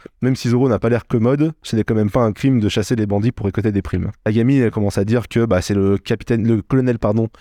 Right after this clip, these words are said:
Morgan et son fils qui sont des véritables bandits dans cette histoire.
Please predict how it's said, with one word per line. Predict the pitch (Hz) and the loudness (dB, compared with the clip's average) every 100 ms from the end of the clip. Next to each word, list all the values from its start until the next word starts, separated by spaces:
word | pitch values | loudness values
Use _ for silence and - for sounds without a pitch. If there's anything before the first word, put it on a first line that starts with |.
| - | -6
Morgan | - 120 123 131 123 | -2 0 0 0 0
et | |
son | 101 113 | -2 -4
fils | - 151 | -2 -4
qui | - - | -4 -6
sont | 104 | -4
des | 98 | 0
véritables | 104 107 104 | 0 0 -2
bandits | 110 117 127 131 _ _ _ | 0 0 0 -4 _ _ _
dans | 107 | -6
cette | 95 - | -4 -6
histoire. | - 120 131 | 0 0 0